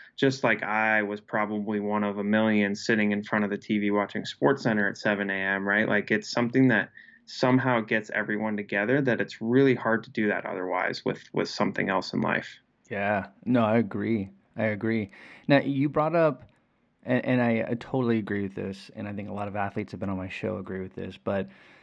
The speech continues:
Speaker 2: you know, when you play any kind of sport, you, you learn lessons, and it teaches you lessons in life. And you talked about that earlier, how the game of baseball had helped you, you know, with your transition and where you're at right now. If you were to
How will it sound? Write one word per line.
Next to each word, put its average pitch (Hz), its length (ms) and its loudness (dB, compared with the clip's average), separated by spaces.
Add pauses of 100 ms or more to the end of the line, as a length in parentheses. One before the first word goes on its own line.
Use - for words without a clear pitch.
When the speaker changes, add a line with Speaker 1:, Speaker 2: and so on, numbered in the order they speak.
(180)
Speaker 2:
you 117 60 2
know, 113 80 4
when 120 140 6
you 151 80 2
play 139 260 2
any 131 220 4
kind 113 200 -2
of 98 80 -6
sport, 107 520 -2
you, 110 300 -2 (100)
you 113 380 0
learn 113 400 2
lessons, 92 720 -6
and 95 260 -2
it 98 100 -2
teaches 104 300 -4
you 104 120 -2
lessons 98 380 -6
in 95 140 -4
life. 95 220 -4
And 104 100 -2
you 104 60 -4
talked 143 280 -4
about 98 280 -4
that 95 160 -4
earlier, 98 520 -2 (440)
how 104 580 2 (400)
the 110 220 0
game 113 240 2
of 101 100 -2
baseball 98 600 0
had 95 180 -6
helped - 440 0
you, 95 360 -6
you - 80 -6
know, 98 100 -2
with 95 180 -6
your 98 100 -4
transition 98 720 -4
and 101 260 -4
where 101 100 -2
you're 98 140 -4
at 92 120 -2
right 92 260 -8
now. 95 380 -4 (520)
If 127 180 2
you 147 180 2
were 165 140 2
to 127 680 2